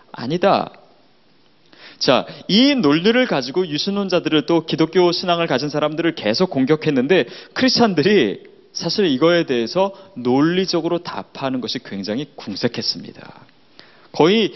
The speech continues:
기독교 역사 이천 년 동안 이것에 대해서 제대로 답한 사람이 없어요. 그런데 최근에 지금도 살아있는, 어, 기독교 철학자 중에 이 엘빈 플랑팅하라고 있는데요.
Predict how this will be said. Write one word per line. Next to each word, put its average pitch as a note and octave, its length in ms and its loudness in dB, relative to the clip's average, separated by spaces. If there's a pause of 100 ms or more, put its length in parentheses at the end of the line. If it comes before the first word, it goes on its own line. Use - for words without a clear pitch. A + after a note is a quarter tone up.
(180)
기독교 F3+ 320 0
역사 E3 240 2
이천 D#3+ 320 -2
년 E3+ 140 0
동안 D3+ 280 0
이것에 D#3+ 280 0
대해서 E3 280 0 (260)
제대로 D#3 340 0
답한 B2 320 -8
사람이 B2+ 260 -6
없어요. E2+ 560 -10 (1400)
그런데 G#3 480 2
최근에 G#3+ 380 -2
지금도 F#3+ 380 0
살아있는, F3 800 0
어, A#2 240 -2
기독교 C#3+ 320 -4
철학자 D3 440 0
중에 B2 300 0 (260)
이 G#2 140 -2
엘빈 B2 360 2
플랑팅하라고 C#3+ 760 0
있는데요. F2 600 -6